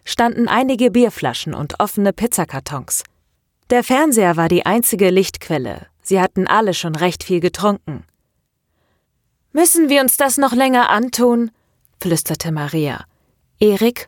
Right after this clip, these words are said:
schüttelte langsam den Kopf und die Augen starr auf den Fernseher gerichtet. „Können wir ins Bett gehen?“ Erik zog scharf die Luft ein und schaute Maria verwundert in die Augen. Diese gähnte. „Es passiert eh nichts mehr“,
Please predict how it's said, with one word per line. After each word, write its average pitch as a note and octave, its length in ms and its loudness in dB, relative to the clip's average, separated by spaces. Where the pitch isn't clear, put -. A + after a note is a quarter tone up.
schüttelte E3 500 -2
langsam G3 520 2
den F3+ 220 0
Kopf - 480 -6
und D3+ 380 -6
die - 120 2
Augen F#3 300 2
starr F#3 420 0
auf C#3+ 100 -8
den D#3 140 -2
Fernseher D#3 560 -2
gerichtet. C3+ 640 -8
„Können G3+ 300 2
wir F#3 80 4
ins - 180 -4
Bett - 220 -2
gehen?“ D#4 180 4
Erik F3 400 0
zog F#3 200 -2
scharf A#3+ 320 0
die G#3+ 120 2
Luft F#3+ 280 0
ein C#3 220 -6
und D3 240 -6
schaute F3+ 400 0
Maria F3+ 340 4
verwundert A#3 520 0
in G#3+ 120 0
die A3 140 2
Augen. E3 460 -2
Diese E3+ 320 0
gähnte. E3+ 480 -2
„Es - 220 -2
passiert D#4 480 -2
eh C#4+ 180 2
nichts - 400 -2
mehr“, D#3 340 -6